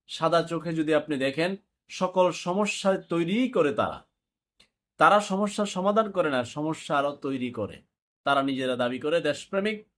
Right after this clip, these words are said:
অথচ তারা হচ্ছে লুটপ্রেমিক, পয়সাপ্রেমিক, ধান্দাপ্রেমিক, চান্দাপ্রেমিক। তারা কারণে দেশে এত অশান্তি। মনে করেন, বাংলাদেশের মানুষ কতজন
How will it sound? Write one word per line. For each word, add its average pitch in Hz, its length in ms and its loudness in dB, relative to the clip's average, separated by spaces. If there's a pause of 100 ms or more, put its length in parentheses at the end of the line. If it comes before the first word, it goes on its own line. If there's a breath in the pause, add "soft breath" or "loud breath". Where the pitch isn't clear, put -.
(100)
অথচ 180 260 -4
তারা 165 260 4
হচ্ছে 151 180 -2
লুটপ্রেমিক, 151 720 -2
পয়সাপ্রেমিক, 147 720 -2 (320)
ধান্দাপ্রেমিক, 143 720 -2
চান্দাপ্রেমিক। 120 760 -2 (1400)
তারা 202 640 6
কারণে 175 300 2
দেশে 151 280 -2
এত 135 180 -2
অশান্তি। 113 520 -6 (560)
মনে 175 240 2
করেন, 214 260 0
বাংলাদেশের 190 500 4
মানুষ 175 360 0
কতজন 175 680 0